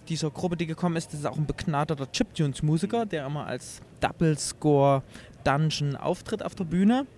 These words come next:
live m-, mit C vierundsechzig und Gameboy. Das finde ich cool. Und auch dieser, ähm,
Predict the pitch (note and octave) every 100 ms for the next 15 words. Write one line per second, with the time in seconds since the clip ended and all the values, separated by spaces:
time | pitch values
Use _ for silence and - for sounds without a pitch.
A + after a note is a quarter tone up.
0 | - C#3+ C3+ F3+ - D3 C#3 C#3+ - D#3+
1 | D3+ C#3+ E3 D#3+ C#3+ D3 F#3+ E3+ A#3+ -
2 | - - - F#3 A3 A3 - A#3+ A3 E3
3 | - F#3+ F3 F3+ E3+ - - - - -
4 | - - D3+ D3 C#3+ C#3